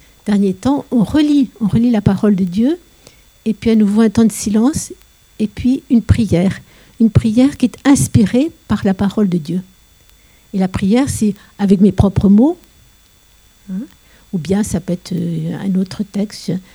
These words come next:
un verset de l'Évangile, des, des psaumes qui me parlent. Donc voilà, ça c'est la pri-, la, la lectio ensemble,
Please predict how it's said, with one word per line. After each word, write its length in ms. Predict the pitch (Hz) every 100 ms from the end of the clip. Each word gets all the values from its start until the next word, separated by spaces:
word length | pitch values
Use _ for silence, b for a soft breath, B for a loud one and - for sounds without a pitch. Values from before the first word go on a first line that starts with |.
| b -
un 100 | 185
verset 360 | 170 - -
de 120 | 185 190
l'Évangile, 600 | 185 185 247 180 190 202
des, 160 | 175 185
des 160 | 170
psaumes 340 | - - 196 214
qui 120 | 190
me 100 | 196
parlent. 360 | 180 180 196 - - _ _ _ b b b _ _ _ -
Donc 180 | 202 208 -
voilà, 240 | 190 180
ça 260 | - - 247
c'est 180 | - 208
la 140 | 190
pri-, 260 | 185 214 208 b b b
la, 220 | 190 185
la 160 | 190 214
lectio 580 | 233 190 - 240 208 180 _ -
ensemble, 560 | 208 - 233 294 349